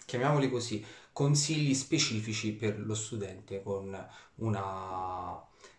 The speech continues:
eh, programmazione, eh, per obiettivi minimi, eh, magari avente anche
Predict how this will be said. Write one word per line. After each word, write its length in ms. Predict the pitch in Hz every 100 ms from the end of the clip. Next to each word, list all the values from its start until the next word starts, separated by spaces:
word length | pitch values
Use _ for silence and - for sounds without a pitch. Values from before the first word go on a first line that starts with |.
| _
eh, 360 | 98 95 95 -
programmazione, 1040 | 127 117 120 147 143 - 92 90 98 101 -
eh, 420 | 98 95 90 90
per 380 | - 101 85 -
obiettivi 560 | 101 - 95 - 110 101
minimi, 580 | 107 90 95 117 156 - - - -
eh, 260 | 98 98 104
magari 340 | 165 95 107
avente 340 | 98 98 98 101
anche 520 | 95 98 101 95